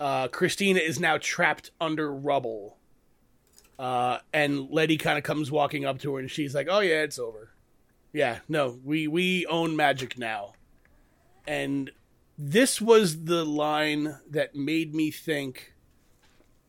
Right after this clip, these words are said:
a season two would have been very difficult to pull off.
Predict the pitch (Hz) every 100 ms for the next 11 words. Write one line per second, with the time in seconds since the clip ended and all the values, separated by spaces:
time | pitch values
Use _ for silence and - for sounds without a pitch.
0 | _ _ _ - 147 - - 156 160 143
1 | 151 139 - 165 147 139 135 131 - 139
2 | 143 139 147 135 135 120 147 151 147 135
3 | 117 - 147 147 123 143 127 - 131 -
4 | 120 85 65 -